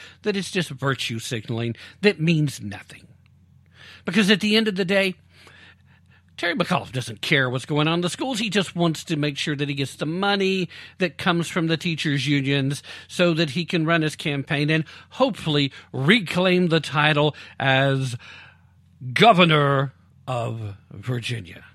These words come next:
But like I said, the fact that this is even a race going into to, to this, uh, election.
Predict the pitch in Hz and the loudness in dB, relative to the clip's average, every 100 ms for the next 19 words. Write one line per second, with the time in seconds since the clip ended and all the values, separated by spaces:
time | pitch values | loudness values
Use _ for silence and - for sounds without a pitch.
0 | _ - 139 165 165 - 180 127 123 - | _ -14 -10 -4 -4 -4 -4 -6 -8 -6
1 | 175 180 143 185 175 160 190 170 156 123 | -6 -6 -8 -6 -6 -6 -6 -4 -4 -6
2 | 131 160 226 - - 196 190 196 196 190 | -4 -4 -4 -6 -6 -6 -4 -4 -6 -8
3 | 175 - _ _ _ 170 156 180 170 185 | -12 -18 _ _ _ -14 -10 -10 -8 -8
4 | 185 - 196 180 185 196 - 170 170 175 | -10 -12 -10 -10 -10 -12 -12 -12 -12 -12
5 | 185 - 190 196 202 | -12 -8 -8 -8 -12